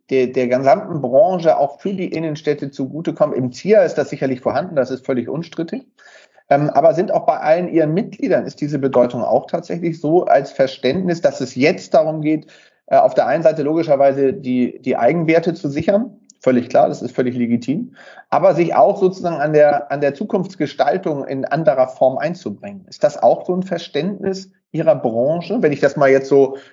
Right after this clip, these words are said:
als derjenige, der ja auf der anderen Seite gesessen hat, weil ich mein Leben lang Stadtmarketing und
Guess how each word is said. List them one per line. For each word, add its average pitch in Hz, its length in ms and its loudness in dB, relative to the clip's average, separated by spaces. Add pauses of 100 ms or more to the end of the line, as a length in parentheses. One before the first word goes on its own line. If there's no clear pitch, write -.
(160)
als 131 360 0
derjenige, 139 440 2
der 135 100 4
ja 135 100 6
auf 135 60 0
der 143 120 4
anderen 165 200 0
Seite 135 260 4
gesessen 139 380 -6
hat, 151 160 2
weil 135 100 -2
ich 135 80 -8
mein 131 140 -6
Leben 143 180 -6
lang 131 140 -4
Stadtmarketing 147 920 -2
und 131 200 -8